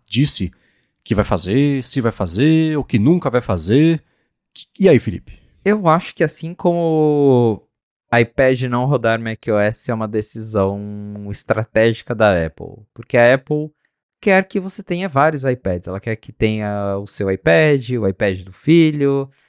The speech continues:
Speaker 2: Pra ela é mais interessante que você compre um pra cada ao invés de ficar dividindo o mesmo iPad. Então, me parece que é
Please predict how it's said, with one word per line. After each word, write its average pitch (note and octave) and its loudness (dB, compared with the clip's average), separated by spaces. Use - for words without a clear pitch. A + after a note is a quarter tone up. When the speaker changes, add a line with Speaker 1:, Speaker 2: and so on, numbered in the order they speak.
Speaker 2:
Pra D#3+ 0
ela G#3 6
é C4+ 2
mais G#3+ 0
interessante F#3 -4
que - -20
você C#3+ -2
compre B2+ -2
um B2 -2
pra A#2+ 0
cada A2 0
ao G#2+ 0
invés G#2+ -2
de - -12
ficar G#2 -6
dividindo G#2 -10
o - -10
mesmo F#2+ -8
iPad. F2+ -2
Então, C#3 -4
me C#3 2
parece C#3+ -2
que A3 -2
é G#3+ 2